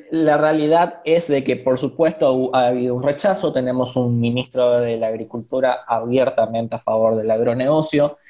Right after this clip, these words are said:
Eh, tenemos un Ministerio del Ambiente que tiene menos presupuesto que una municipalidad en una ciudad de, de Central, de Gran Asunción,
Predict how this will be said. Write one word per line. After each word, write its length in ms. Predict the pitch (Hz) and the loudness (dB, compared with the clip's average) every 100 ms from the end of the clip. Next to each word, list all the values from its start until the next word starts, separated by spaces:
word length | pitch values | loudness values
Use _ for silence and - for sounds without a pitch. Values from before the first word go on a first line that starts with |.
| _ _ 123 | _ _ 0
Eh, 220 | 120 120 | 0 0
tenemos 400 | 135 139 139 135 | 0 0 0 0
un 140 | 139 131 | 0 2
Ministerio 460 | 131 127 139 135 | 0 0 0 2
del 100 | 127 | 2
Ambiente 560 | 120 127 143 139 127 131 | 2 0 0 0 0 0
que 80 | 120 | 0
tiene 400 | 131 123 127 120 | 0 0 2 0
menos 400 | 123 139 139 135 | -2 -2 -2 -2
presupuesto 720 | 123 127 123 131 127 127 123 | -2 -2 -2 -2 0 0 0
que 80 | 117 | -2
una 200 | 117 113 | -2 -4
municipalidad 800 | 110 110 - 113 113 117 123 120 - | -8 -12 -6 -6 -2 2 2 0 -6
en 260 | 117 113 110 | -6 -6 -10
una 120 | 110 | -14
ciudad 320 | - 110 110 107 | -8 -2 0 0
de, 320 | 104 - - _ | -4 -12 -20 _
de 100 | 107 | -12
Central, 420 | 107 107 139 151 | -12 -4 -2 0
de 120 | 107 | -4
Gran 160 | 104 104 | -6 -12
Asunción, 500 | 113 120 185 185 | -12 0 0 0